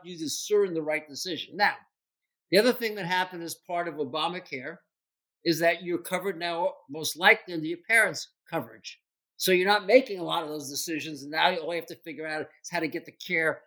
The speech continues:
that you want. And that's figuring out how to navigate it into the school environment. But you need to understand all those pieces, 'cause at some point you'll turn twenty-six, you won't be under your parents' coverage.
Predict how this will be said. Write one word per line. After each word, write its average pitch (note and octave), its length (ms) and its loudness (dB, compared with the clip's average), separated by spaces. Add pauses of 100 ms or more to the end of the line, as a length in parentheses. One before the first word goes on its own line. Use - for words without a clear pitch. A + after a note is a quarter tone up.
(120)
that C#3+ 180 -8
you C#3+ 120 -4
want. F#3+ 440 4 (460)
And C3+ 100 -10
that's D#3+ 220 4
figuring D#3 480 -6
out D3 220 -2 (260)
how E3 180 -2
to D#3 120 -4
navigate D3+ 580 -6
it D3 100 -14
into C3 200 -14
the C3 80 -10
school D3+ 500 -4
environment. C3 600 -4 (240)
But F#3+ 160 -4
you A3 80 -6
need B3 220 0
to A3+ 220 4
understand A#3 880 -2
all G#3+ 220 2
those G#3 280 -6
pieces, D#3 540 -6 (300)
'cause F#3 180 2
at F3 160 -4
some A#3+ 300 4
point F#3+ 240 -10
you'll F3 100 -10
turn F#3 240 -8
twenty-six, F#3+ 720 -6
you D3+ 80 -8
won't A3 220 2
be G3 80 -4
under D#3+ 100 -6
your D3+ 120 -8
parents' D#3 360 -8
coverage. B3+ 540 -4